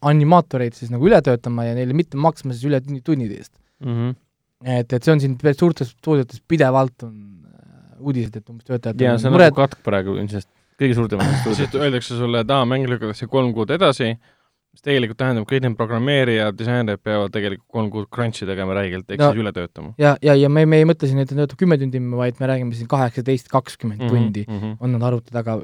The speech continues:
Speaker 1: nagu, noh, ikka nagu, noh, ebanormaalselt suured numbrid ja see,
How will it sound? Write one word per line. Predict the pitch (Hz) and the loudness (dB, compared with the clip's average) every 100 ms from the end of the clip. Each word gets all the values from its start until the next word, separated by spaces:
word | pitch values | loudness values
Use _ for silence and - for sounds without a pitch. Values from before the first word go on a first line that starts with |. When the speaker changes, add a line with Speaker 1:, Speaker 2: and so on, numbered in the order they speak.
| - 120 | -10 -10
Speaker 1:
nagu, | 110 107 104 - _ 123 | -8 -6 -8 -10 _ -10
noh, | 113 - | -8 -8
ikka | 135 139 135 | -4 0 0
nagu, | 127 123 123 120 _ _ _ _ _ _ - | 2 0 0 -2 _ _ _ _ _ _ -8
noh, | 131 - | -8 2
ebanormaalselt | 170 170 143 156 139 | 6 8 6 4 2
suured | 147 139 | 0 4
numbrid | 185 127 110 - - | 4 4 -2 -8 -2
ja | 131 | -2
see, | 123 151 147 127 | 2 4 4 4